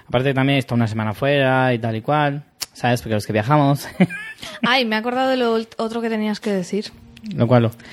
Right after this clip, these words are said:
Speaker 2: Pues de que ya podemos desvelar el gran misterio de Fans Fiction
Speaker 1: <laughs>
Speaker 2: después de un montón de meses.
Speaker 1: Sí, la verdad es que me ha, es un poco de rabia, ¿no? Porque parece como que no lo hayamos querido contar, pero no era así.
Speaker 2: Sí, ¿os acordáis hace unos meses que Richie se cortó el pelo?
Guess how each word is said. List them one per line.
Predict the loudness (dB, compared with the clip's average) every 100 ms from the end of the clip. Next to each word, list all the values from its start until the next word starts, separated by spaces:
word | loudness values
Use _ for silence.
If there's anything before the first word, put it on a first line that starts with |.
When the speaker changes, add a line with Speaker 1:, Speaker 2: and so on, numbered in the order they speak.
| -20 -18 -18 -2
Speaker 2:
Pues | 0 2
de | 0
que | 2
ya | 2 2
podemos | 2 2 2 0
desvelar | 0 2 2 2 4 4 2 2
el | 0
gran | 0 0 0
misterio | -2 0 0 2
de | 2
Fans | 2 0 0
Fiction | 0 0 2 2 2 -2 -6
Speaker 1:
<laughs> | -10 -2
Speaker 2:
después | -2 0 -2
de |
un | 0
montón | 0 2 2 2
de | 2
meses. | 2 0 -2 -2 -2 -4 -14 -20 -16
Speaker 1:
Sí, | -2 2
la | 4
verdad | 4 2
es |
que | 2
me | 0
ha, | 0 -2 -14 -10
es | -4
un |
poco | -2 2
de | 2
rabia, | 2 2 4 4
¿no? | 2
Porque | 0 -2 0
parece | 2 2 0
como | 0 0
que | 0
no | 2 2
lo | 4
hayamos | 2 0
querido | 0 0
contar, | 0 0 0
pero | 2 2
no |
era | 0 0
así. | -2 -4 -4 -16 -20
Speaker 2:
Sí, | -6 -2 0
¿os | 0
acordáis | -2 0 0 2 0 0
hace | 0 0
unos | 0 -2 -2
meses | -2 -2 -2 -2
que | -2 -2
Richie | -2 -4
se | -4 -2
cortó | -2 0 2
el | 2
pelo? | 4 2 4 4 2 -4